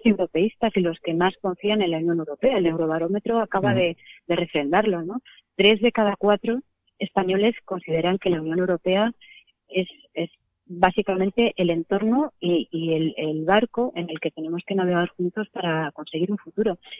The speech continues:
Speaker 1: Y yo estoy completamente de acuerdo con ello. El caso Puigdemont y, más que Puigdemont, todo lo que rodea al, al proceso, eh, intencionadamente, eh,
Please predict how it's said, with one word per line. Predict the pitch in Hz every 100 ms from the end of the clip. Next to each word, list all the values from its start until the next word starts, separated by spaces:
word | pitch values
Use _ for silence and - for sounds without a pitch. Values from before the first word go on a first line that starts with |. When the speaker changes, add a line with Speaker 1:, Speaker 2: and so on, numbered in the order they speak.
| -
Speaker 1:
Y | -
yo | 170 214
estoy | - 440
completamente | 190 165 156 156 156
de | 151
acuerdo | 147 - 147
con | -
ello. | 196 208 160 - - - _ _
El | 208
caso | 202 254 277
Puigdemont | 269 269 247 240 269 269
y, | 254 220 214 208 196 190
más | 226 -
que | 262
Puigdemont, | 240 208 202 214 180 - _
todo | 240 247
lo | 233
que | 220
rodea | 196 180 190 202 175 143 -
al, | 160 156 160 160 - - _ _ -
al | 165 151
proceso, | 165 160 202 233 214 202 190 185
eh, | - 165 170 160 156 -
intencionadamente, | 160 175 180 180 180 185 190 190 190 196 185 - - - - -
eh, | 180 160 160